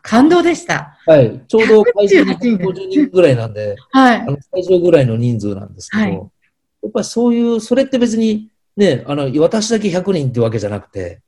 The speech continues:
Speaker 1: ええ。
Speaker 2: 皆さん聞いてくださってる皆さんも、七世代遡る、もしくは自分を軸にして、こっから七世代始まっていくって、必ず百二十八人なんですよ。
Speaker 1: はい。
Speaker 2: そういったやっぱり体の仕組みもそうだし、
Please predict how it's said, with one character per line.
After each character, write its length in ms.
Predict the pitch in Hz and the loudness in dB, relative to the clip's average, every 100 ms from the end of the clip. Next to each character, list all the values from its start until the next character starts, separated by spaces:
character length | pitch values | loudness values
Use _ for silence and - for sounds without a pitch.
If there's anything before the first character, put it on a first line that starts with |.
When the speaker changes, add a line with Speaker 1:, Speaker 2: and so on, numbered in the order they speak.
| _ | _
Speaker 1:
え 60 | 220 | -6
え。 260 | 202 175 - _ - | -4 -6 -10 _ -4
Speaker 2:
皆 180 | 240 | -2
さ 140 | 214 143 | -2 -4
ん 80 | 139 | -6
聞 140 | 185 | -8
い 40 | |
て 80 | 180 | -8
く 80 | 180 | -4
だ 140 | 185 | -4
さ 80 | 202 | -4
っ 100 | 202 | -4
て 80 | 165 | -4
る 80 | 139 | 0
皆 220 | 139 156 | 0 0
さ 100 | 147 | -2
ん 80 | 131 | -2
も、 280 | 117 110 _ _ _ - | -2 -8 _ _ _ -8
七 240 | 170 202 | -4 -2
世 140 | 220 | 0
代 420 | 208 165 131 117 117 | 2 2 2 -2 -6
遡 520 | - 147 175 170 175 | -8 -4 -2 0 0
る、 140 | 151 | 0
も 100 | 139 | -2
し 80 | 175 | -4
く 120 | - | 0
は 280 | 131 123 - _ _ _ | 0 0 -10 _ _ _
自 200 | 135 156 | -6 -4
分 200 | 180 214 | 2 4
を 80 | 208 | 4
軸 240 | 170 170 | 0 -4
に 120 | 175 131 | -4 -4
し 120 | - | -4
て、 200 | 110 107 | -6 -6
こ 160 | - 131 | -6 -6
っ 60 | |
か 120 | 190 | -4
ら 120 | 185 160 | -4 -2
七 220 | 160 165 | -4 -4
世 160 | 185 | -4
代 340 | 156 117 101 - | -2 -2 -4 -10
始 240 | - 131 139 | -8 -4 -4
ま 80 | |
っ 120 | 139 135 | -4 -6
て 100 | 135 | -8
い 40 | |
く 120 | 143 | -8
っ 20 | |
て、 420 | 139 - 107 - _ - | -10 -14 -14 -14 _ -8
必 280 | 269 269 | -4 -2
ず 100 | 226 | -2
百 220 | 180 202 214 | -2 -2 0
二 100 | 214 | 0
十 140 | 147 | 0
八 240 | - - | -6 -4
人 160 | 135 101 | -2 -2
な 80 | - | -8
ん 80 | - | -20
で 40 | |
す 140 | - | -20
よ。 60 | _ _ | _ _
Speaker 1:
は 160 | 214 202 | -8 -8
い。 180 | 185 - _ _ _ _ _ _ _ | -8 -16 _ _ _ _ _ _ _
Speaker 2:
そ 200 | 226 240 | -2 0
う 80 | |
い 20 | 226 | -2
っ 120 | - | -2
た 100 | 214 | -4
や 40 | |
っ 40 | 202 | 0
ぱ 80 | |
り 80 | 131 | -2
体 400 | - 139 151 156 | -2 -4 -2 -2
の 120 | 156 | -2
仕 160 | 135 - | -8 -10
組 140 | 147 143 | -6 -6
み 140 | 147 | -4
も 120 | 143 | -6
そ 260 | 135 147 123 | -6 -4 -6
う 20 | |
だ 120 | - | -6
し、 580 | - - 131 123 107 - | -14 -4 0 0 -2 -10